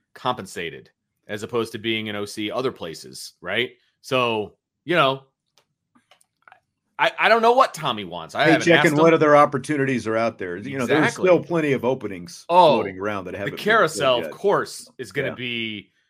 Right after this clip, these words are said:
Speaker 1: you know, rotating for a while. And now that you've got this massive domino with Alabama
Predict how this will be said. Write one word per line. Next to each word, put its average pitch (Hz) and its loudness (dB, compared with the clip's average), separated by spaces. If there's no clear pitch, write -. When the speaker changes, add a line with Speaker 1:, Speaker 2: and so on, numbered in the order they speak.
Speaker 1:
you 120 -10
know, 113 -4
rotating 123 -4
for 101 -14
a 98 -8
while. 139 2
And 123 -10
now 156 -2
that 135 -6
you've 131 -14
got 127 -4
this 135 -8
massive 117 -6
domino 131 -8
with 110 -10
Alabama 127 -2